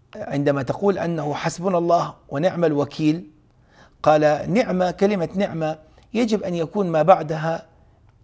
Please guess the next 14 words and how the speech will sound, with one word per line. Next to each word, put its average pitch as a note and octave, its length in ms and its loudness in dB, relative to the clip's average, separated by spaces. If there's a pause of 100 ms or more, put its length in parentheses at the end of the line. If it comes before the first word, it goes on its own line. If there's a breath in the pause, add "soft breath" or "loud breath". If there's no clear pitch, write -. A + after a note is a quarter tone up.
يعني C#3 240 -2
من C#3+ 120 -4
جنس F#3 240 -4
ما F3+ 140 4
قبله، - 440 2 (200)
قبلها. A#2+ 400 -2 (540 loud breath)
لذلك G3+ 340 8
لاحظوا E3+ 440 6
عندما D#3 260 0
نقول D#3+ 260 -2
مثلًا، D#3+ 420 0 (480 soft breath)
آه، C#3 600 -2
"الله E3 500 2 (200)
خالقنا D#3 720 0